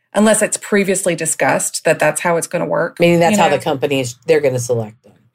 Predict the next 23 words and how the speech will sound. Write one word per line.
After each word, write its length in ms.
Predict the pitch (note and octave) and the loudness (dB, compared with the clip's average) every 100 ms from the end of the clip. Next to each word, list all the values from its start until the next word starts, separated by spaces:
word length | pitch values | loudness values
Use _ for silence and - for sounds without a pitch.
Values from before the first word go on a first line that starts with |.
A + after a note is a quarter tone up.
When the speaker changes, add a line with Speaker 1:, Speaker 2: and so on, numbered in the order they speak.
| - - | -14 -8
Speaker 1:
Yeah, 180 | - B3 | 0 0
'cause 180 | G#3 A#3 | 2 0
sometimes, 480 | D4+ D4 D#4 C4+ C4 | 0 0 2 2 2
like, 140 | G#3 | 2
I've, 220 | G3 F3 - | 0 -2 -2
I'm 120 | G#3 F#3+ | -2 0
working 280 | F#3 G3+ | 0 -2
with 140 | F#3 F3+ | -2 -2
a 40 | |
company 380 | E3+ F3 F3 F3 | -4 -4 -2 -2
that 320 | E3 D#3+ - | 0 0 0
is, 200 | F#3 D#3+ | -2 -2
their 120 | - E3+ | 0 0
main 240 | F3 F3 | 0 -2
home 280 | F3 F#3 F3 | -2 -2 0
office 340 | E3+ - F3 | -2 -2 -2
is 80 | C#3+ | 0
in 140 | C#3 | 0
Speaker 2:
Yes. 20 | D#3+ | 2
Speaker 1:
Arkansas 560 | D#3+ D#3+ F3 - E3+ | 0 0 -2 0 2
or 100 | E3 | 2
something, 360 | E3+ F3 E3 E3 | 2 0 0 0
and, 160 | E3 | 0